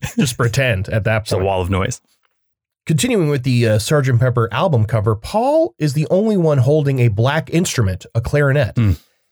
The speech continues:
Speaker 2: And he's wearing a patch on his costume that reads, or at least looks like it reads, O P D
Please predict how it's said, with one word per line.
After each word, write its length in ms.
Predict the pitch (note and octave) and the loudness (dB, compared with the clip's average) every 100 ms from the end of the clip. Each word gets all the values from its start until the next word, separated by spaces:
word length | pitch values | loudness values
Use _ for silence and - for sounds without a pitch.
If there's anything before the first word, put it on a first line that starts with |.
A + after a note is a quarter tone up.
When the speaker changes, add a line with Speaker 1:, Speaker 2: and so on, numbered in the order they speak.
| _ | _
Speaker 2:
And 180 | G#3+ D4+ | 0 2
he's 160 | B3+ E3 | 0 2
wearing 400 | F#3+ F#3+ F#3 D#3 | 2 2 2 0
a 60 | |
patch 360 | B2+ F3+ C#4 - | 0 -2 0 0
on 120 | C3 | 0
his 100 | A2+ | 0
costume 420 | B2 B2 B2 B2 | 0 0 0 0
that 120 | A#2+ A2+ | 0 2
reads, 540 | D3 D#3 C#3 B2+ A#2+ A#2+ | 0 0 0 0 -2 0
or 380 | C#3+ C#3+ C#3 - | 2 2 2 0
at 180 | B2+ | 0
least 260 | E4 - - | 0 -2 -2
looks 400 | G3+ E4 F#4 - | 0 0 -2 -2
like 220 | E3+ B2 | -2 0
it 60 | B2+ | -2
reads, 580 | A#2 A2+ G#2 G#2+ G#2 - _ _ D3 | 0 2 2 0 -4 -10 _ _ -2
O 420 | E3 G3 A3 A#3 _ _ _ _ | 2 2 0 -4 _ _ _ _
P 520 | - D#3+ D#3+ D#3+ D#3+ - _ A#2 G#2 | -4 0 2 0 0 -4 _ -4 -2
D 500 | C3 A#2 G#2 F#2+ | 0 2 2 0